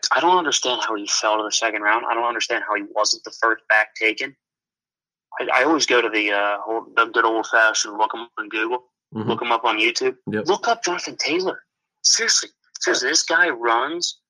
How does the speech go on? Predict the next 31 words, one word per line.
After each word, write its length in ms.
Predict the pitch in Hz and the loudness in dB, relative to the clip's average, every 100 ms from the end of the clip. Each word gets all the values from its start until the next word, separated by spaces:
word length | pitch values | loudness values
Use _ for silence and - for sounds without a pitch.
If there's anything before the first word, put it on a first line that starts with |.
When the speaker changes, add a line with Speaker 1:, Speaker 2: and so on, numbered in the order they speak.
| _ _ _ - | _ _ _ -4
Speaker 1:
faster. 760 | 131 135 139 - 139 131 82 - _ | 2 2 2 2 2 2 -2 -10 _
I, 100 | - - | -6 -2
I 60 | 139 | -2
mean, 160 | 123 120 - | -2 -4 -8
what 220 | - 135 | -10 -6
was 140 | 147 139 | -4 -4
his, 440 | 139 - - - - - | -2 0 0 -2 -8 -10
his, 380 | 131 - - 127 | -6 -4 -4 -4
his 160 | 131 - | -6 -6
forty 280 | 156 - | -2 -2
time? 240 | - - - | -2 -4 -4
It 60 | 349 | -4
was 160 | 302 | -4
insane. 440 | 330 - - 139 104 | -4 0 0 0 0
I 60 | 104 | 0
don't 80 | 123 | 2
know 100 | 123 | 0
what 160 | 117 | 0
it 60 | 113 | 0
is, 160 | 113 - | -2 0
but, 160 | - - _ _ _ _ _ 107 | -2 -2 _ _ _ _ _ 0
um, 420 | 101 98 92 90 _ _ _ _ _ _ _ _ _ _ - | 2 2 0 -4 _ _ _ _ _ _ _ _ _ _ -4
I'm, 100 | 117 | -2
I'm, 180 | - 131 - | 0 -2 -2
I'm 80 | |
gonna 160 | 165 127 | 0 0
look 140 | 110 | -2
it 60 | 117 | 0
up 140 | 127 | 0
right 140 | 127 135 | 2 2
now. 140 | 131 | 0